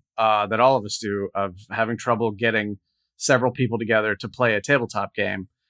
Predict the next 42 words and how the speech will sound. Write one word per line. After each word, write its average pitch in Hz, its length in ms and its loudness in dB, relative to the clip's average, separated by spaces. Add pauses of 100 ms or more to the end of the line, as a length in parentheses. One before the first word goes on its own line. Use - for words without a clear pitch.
(240)
it's - 160 -4
hard 175 220 6
enough 160 240 4
when 131 100 2
it's 110 120 -4
D 131 180 0
and 110 100 0
D. 104 340 0
When 113 160 -4
you 120 140 -2
go, 123 400 4 (280)
uh, 123 120 -4 (140)
one 143 300 6
or 165 80 6
two 143 360 2
niche 135 340 2
levels 120 340 0
deeper, 104 520 -4 (160)
like 117 260 2 (140)
Star 131 340 2
Trek, 101 320 -2 (760)
and, 107 360 2
oh, 104 240 2 (100)
okay, 110 220 -4
well, 104 120 -2
what 110 160 -4
kind 113 160 0
of 98 60 -6
Star 98 240 -4
Trek? 95 220 -10
Well, 117 100 2
I 143 100 6
wanna 143 240 4
play 117 320 4
in 110 120 -2
the, 101 180 -6
in 117 140 -4
the 104 60 -6
T 117 200 0
O 107 100 2
S 107 200 0
era. 90 300 -4